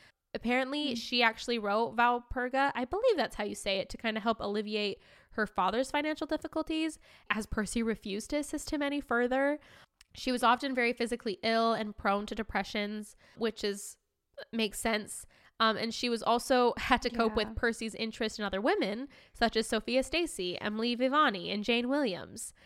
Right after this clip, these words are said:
Speaker 1: But at least at this point, it was mutual, because since she shared his beliefs in the non-exclusivity of marriage, she did form emotional ties of her own among the men and women of their circle. I don't know, though, if they were, like, romantic or if she was just, like, close with them.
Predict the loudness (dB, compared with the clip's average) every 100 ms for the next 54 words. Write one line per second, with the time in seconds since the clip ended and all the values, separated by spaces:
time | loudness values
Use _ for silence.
0 | -20 0 8 10 8 6 -2 -2 6 6
1 | 6 4 4 4 4 -2 -2 2 2 2
2 | -2 -12 _ 4 6 6 4 2 0 2
3 | 2 2 0 0 2 0 2 0 2 2
4 | 2 0 0 0 0 -2 -4 -2 0 0
5 | 0 -4 -6 -4 -6 -4 -2 0 -2 -4
6 | -14 -20 -12 -4 0 0 2 0 0 -4
7 | -4 0 0 0 -4 2 2 2 0 -4
8 | 2 4 6 4 0 -6 -16 _ 0 2
9 | 2 0 -2 -2 -4 -4 -4 -4 -4 -2
10 | -2 -2 -6 -6 -6 -8 -8 -10 -10 -12
11 | -16 _ _ 2 4 6 4 4 4 4
12 | 4 2 2 2 4 2 2 2 4 2
13 | 2 0 2 2 0 0 0 0 0 -2
14 | -6 -2 -2 -2 -2 0 0 0 -4